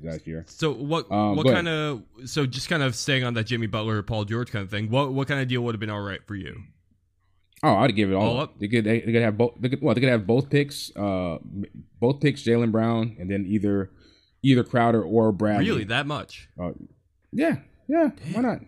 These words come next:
Speaker 1: You're, you're getting a, you're getting an all-star. Or you're getting, like, a top ten player back. Yeah.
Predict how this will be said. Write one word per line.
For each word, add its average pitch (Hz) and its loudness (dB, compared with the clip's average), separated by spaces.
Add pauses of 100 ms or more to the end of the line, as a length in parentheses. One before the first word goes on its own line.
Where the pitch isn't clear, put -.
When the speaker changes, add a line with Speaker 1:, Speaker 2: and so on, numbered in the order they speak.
(340)
Speaker 1:
You're, 170 4
you're 170 4
getting 180 2
a, 175 4
you're 147 0
getting 180 2
an 170 2
all-star. 113 2
Or 95 -6
you're 120 0
getting, 143 4
like, 127 0
a 123 0
top 131 -2
ten 135 2
player 131 2
back. 87 -4
Yeah. 190 -4